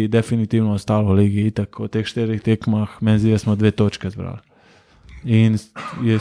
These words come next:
je klub šel v drugo ligo, jaz nisem ostal. Pol še ena anekdota, ne vem, zadnjo ali predzadnjo tekmo je bil penal,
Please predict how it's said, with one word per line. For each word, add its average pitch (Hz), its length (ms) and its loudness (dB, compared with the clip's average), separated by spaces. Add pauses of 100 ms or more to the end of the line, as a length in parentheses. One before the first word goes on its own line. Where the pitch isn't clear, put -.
(120)
je 120 140 0
klub 127 240 2
šel 123 180 2
v 113 60 2
drugo 117 280 4
ligo, 123 320 4
jaz 113 200 2
nisem 113 320 -2
ostal. 117 580 -2 (1120)
Pol 113 140 -4
še 120 160 -2
ena 113 280 0
anekdota, 110 600 -2
ne 104 160 -4
vem, 110 200 0 (220)
zadnjo 113 440 2
ali 104 140 -4
predzadnjo 113 500 0
tekmo 120 400 -2
je 107 100 -2
bil 113 160 0
penal, 123 520 -2